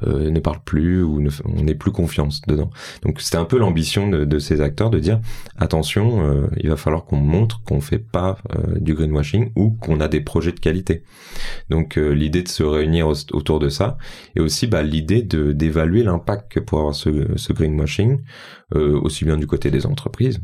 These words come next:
mais aussi pour tout ce secteur, tous ces acteurs, pour la perte de confiance. Donc on a aussi ré-,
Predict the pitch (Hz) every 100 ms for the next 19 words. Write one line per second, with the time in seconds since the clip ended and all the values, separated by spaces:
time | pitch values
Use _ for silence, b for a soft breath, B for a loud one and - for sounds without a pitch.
0 | 92 80 76 - 104 - - 92 - 73
1 | - 71 98 110 147 - 90 - 78 73
2 | - 90 117 - 78 73 71 92 82 80
3 | - 76 - 98 139 - B B B -
4 | - 78 76 71 - 90 78 76